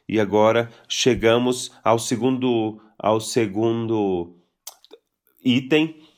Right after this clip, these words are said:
a ouvinte relutante. Nunca houve uma, um, um,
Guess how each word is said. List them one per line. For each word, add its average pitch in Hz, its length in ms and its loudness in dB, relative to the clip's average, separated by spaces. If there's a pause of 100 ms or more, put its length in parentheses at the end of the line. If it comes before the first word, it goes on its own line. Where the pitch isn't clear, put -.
(520)
a 113 540 2
ouvinte 147 760 0
relutante. 139 800 -2
Nunca 196 520 -2
houve 143 680 0 (240)
uma, 117 720 0 (320)
um, 120 140 0
um, 110 720 -4